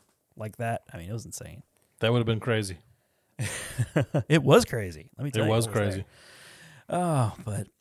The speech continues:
Speaker 1: but I digress. It's all behind us now, everybody. It's all behind us. We're, we're ready to get back to, back to the usual,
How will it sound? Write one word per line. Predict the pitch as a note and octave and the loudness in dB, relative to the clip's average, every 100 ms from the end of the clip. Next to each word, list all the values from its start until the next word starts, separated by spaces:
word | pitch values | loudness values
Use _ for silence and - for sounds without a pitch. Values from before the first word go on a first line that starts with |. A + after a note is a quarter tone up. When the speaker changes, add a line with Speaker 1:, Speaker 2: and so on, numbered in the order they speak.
| _ _ | _ _
Speaker 1:
but | D3+ D#3+ | 2 4
I | C#3 | 6
digress. | A#2 G2+ F2+ E2 - - | 4 2 0 -2 -4 -2
It's | D3+ D#3+ | 0 6
all | D3+ | 6
behind | C#3+ B2 G2 F#2+ | 6 4 0 -4
us | - | -6
now, | F#2+ | -8
everybody. | F2+ F2 F2+ F2 F2+ - _ _ _ D#3+ | -8 -8 -8 -10 -12 -16 _ _ _ -4
It's | F3+ E3 | -2 2
all | B2+ | 0
behind | G#2 G2 E2 | -2 -8 -12
us. | E2 - D#3 | -12 -12 -8
We're, | D3 D#3 | -6 -4
we're | C#3+ | -2
ready | D3+ A2+ | -2 -2
to | F#2+ | -6
get | F2 | -10
back | F2+ E2+ | -12 -12
to, | F2 F2+ - - | -14 -14 -16 -12
back | A#2 E3 E3+ | -2 -2 -4
to | - F2+ | -12 -10
the | E2 | -10
usual, | F2+ G#2+ B2 A2 F#2+ F2+ - | -8 -6 -4 -4 -6 -10 -14